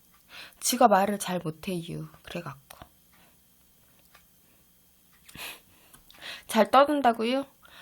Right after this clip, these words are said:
이거는 그냥 보고 있는 거잖아요. 근데 지가 그냥 말하는 건 잘 못해요. 아이, 몰라요. 그냥 지 생각이에요. 에이, 몰라요. <laughs> 에이, 몰라. 나 몰라.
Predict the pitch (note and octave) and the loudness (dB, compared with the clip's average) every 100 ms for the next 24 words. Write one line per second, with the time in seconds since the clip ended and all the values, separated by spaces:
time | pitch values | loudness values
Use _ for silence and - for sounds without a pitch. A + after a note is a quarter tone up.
0 | - - B3+ E4 F#4 - B3+ C4+ A#3 - | -12 -2 4 6 4 0 4 4 2 0
1 | B3+ A#3+ A3 D4+ E4+ D#4 C4+ A#3 F#3+ F3+ | 2 2 4 2 4 4 4 2 0 -4
2 | F3+ E3+ F#3 _ - A#3 A3 - A#3+ A#3+ | -6 -8 -12 _ -8 -6 -6 -6 -2 2
3 | A3+ A3 _ _ _ - - A3 G3+ F#3+ | 2 -2 _ _ _ -14 -4 -4 -2 -2
4 | F3+ G3+ G3+ F#3+ E3+ - D#3+ E3 - - | 0 0 -4 -8 -10 -10 -14 -14 -20 -16
5 | G3 F3+ _ _ _ _ _ _ _ _ | -16 -16 _ _ _ _ _ _ _ _
6 | _ D#3+ F3+ F#3+ G3 A3+ A3+ F#3+ F#3+ - | _ -2 -2 -2 0 2 0 -4 -10 -16
7 | - - - F#3+ F3+ F3 - - A3 A#3 | -18 -18 -14 -14 -14 -14 -10 -4 -2 -2
8 | A#3 - G#3 - _ _ - - - - | -6 -10 -14 -14 _ _ -20 -14 -14 -14
9 | - A3 A#3+ A3+ F#3 F3 E3+ C#3 - - | -2 4 4 4 0 -2 -4 -8 -10 -2
10 | - - - - - - G#3 - B3+ D#4+ | 0 2 -2 -6 -6 -2 -2 4 8 10
11 | E4+ F4 D#4+ C4 A#3+ B3 A#3 A3 G3 F#3+ | 12 10 10 6 8 8 8 8 6 4
12 | F3 - | -2 -2